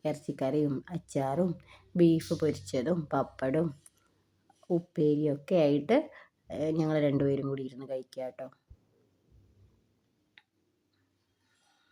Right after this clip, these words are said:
പിന്നെ കഴിച്ചപാടും, ആ, husband-ിന് മോളെ കൂട്ടാൻ പോണം.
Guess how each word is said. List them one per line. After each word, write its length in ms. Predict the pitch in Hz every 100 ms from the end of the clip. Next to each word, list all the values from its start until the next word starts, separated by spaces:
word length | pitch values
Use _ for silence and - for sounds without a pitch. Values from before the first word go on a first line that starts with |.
| _ - - - - - - - - -
പിന്നെ 160 | 175 175
കഴിച്ചപാടും, 880 | 190 170 175 185 185 175 214 247 - -
ആ, 300 | 175 170 151
husband-ിന് 460 | 143 - 151 151 190
മോളെ 300 | 202 156 160
കൂട്ടാൻ 420 | 156 147 143 143
പോണം. 380 | 139 139 220